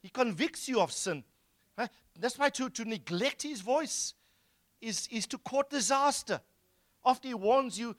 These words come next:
several times. Right? Ephesians four, round about verse just twenty-seven or so, Luke. I can't remember where it's found now.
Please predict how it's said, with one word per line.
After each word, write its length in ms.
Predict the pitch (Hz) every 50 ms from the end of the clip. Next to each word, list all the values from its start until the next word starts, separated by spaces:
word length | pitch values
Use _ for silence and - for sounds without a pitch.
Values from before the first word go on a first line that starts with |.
| _ _ _
several 520 | - - - 226 262 294 285 262 269 247
times. 680 | 226 - 240 254 269 247 180 127 - - - - - - _ _ _ _ _ _ _
Right? 160 | 175 214 262 - _ _ _ _ _ _
Ephesians 720 | - 214 - - 330 339 320 240 302 262 220 185 - -
four, 500 | - - - 285 320 320 240 196 175 196 - _ _ _ _ _ _ _ _ _
round 200 | 180 196 262 277
about 280 | 262 269 269 254 262 -
verse 420 | 214 220 220 196 - - - - -
just 200 | - 277 240 -
twenty-seven 680 | - - 262 262 254 247 202 - - - 254 247 247 240
or 60 | 226
so, 320 | - - 240 240 233 214 - -
Luke. 220 | 165 208 233 - _ _ _ _ _ _ _ _ _ _ _
I 80 | _ -
can't 120 | 226 220
remember 300 | 202 190 202 208 202 196
where 100 | 190 190
it's 140 | 185 - -
found 280 | - 214 202 208 208 180
now. 200 | 156 156 180